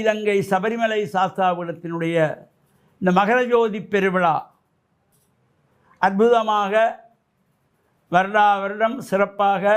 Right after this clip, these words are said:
நடைபெற்று வருகின்ற ஒரு தனித்துவமான விழாவாக நடைபெறுகின்ற இந்த மகரஜோதி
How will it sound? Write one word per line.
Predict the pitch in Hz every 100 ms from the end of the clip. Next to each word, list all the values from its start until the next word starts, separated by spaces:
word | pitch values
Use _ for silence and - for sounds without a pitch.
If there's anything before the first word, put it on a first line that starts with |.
| 220 185
நடைபெற்று | 196 202 202 208 190
வருகின்ற | 185 175 180 175 175 160 - - _ _ -
ஒரு | 180 180 185
தனித்துவமான | 208 208 - 220 202 190 185 185 208 220 - _ _ _ _ _ -
விழாவாக | 180 202 196 190 185 170 170
நடைபெறுகின்ற | 180 175 170 170 165 160
இந்த | 156 160
மகரஜோதி | 170 202 185 175 160